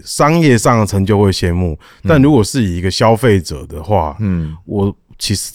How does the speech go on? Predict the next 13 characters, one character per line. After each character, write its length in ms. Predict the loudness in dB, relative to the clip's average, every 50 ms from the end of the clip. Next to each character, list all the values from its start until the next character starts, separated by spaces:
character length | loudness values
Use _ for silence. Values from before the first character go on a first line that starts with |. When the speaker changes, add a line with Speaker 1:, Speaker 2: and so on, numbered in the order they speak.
| -8
Speaker 1:
很 160 | -8 -6 -6 -4
不 100 | -4 -4
喜 200 | -4 -4 -4 -2
欢 200 | 0 0 0 0
听 160 | -2 -2 -2 -2
那 100 | -2 -2
种 160 | -4 -6 -8
超 220 | -8 -6 -4 -4
大 180 | -2 -2 -4 -4
的 80 | -6
演 100 | -10 -12 -12 -12
唱 220 | -12 -12 -12 -12
会。 160 | -12 -12 -14